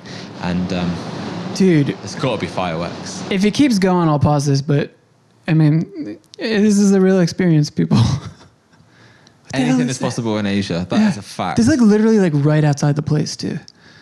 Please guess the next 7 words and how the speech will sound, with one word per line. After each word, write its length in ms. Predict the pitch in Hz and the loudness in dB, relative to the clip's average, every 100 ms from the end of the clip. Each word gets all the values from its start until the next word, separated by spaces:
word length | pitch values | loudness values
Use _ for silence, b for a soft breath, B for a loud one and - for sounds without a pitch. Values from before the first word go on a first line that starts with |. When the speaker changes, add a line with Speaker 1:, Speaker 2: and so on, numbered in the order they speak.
| b b b b b b - | b b b b b b -4
Speaker 2:
It's 220 | 185 190 | -2 0
not 160 | 233 180 | 0 0
a 40 | |
holiday. 460 | 143 214 208 160 156 - 127 | 0 0 0 2 0 -4 -12
Speaker 1:
No, 300 | 113 113 104 | -8 -8 -10
it's 160 | 107 - | -14 -10
not. 240 | 110 113 | -8 -8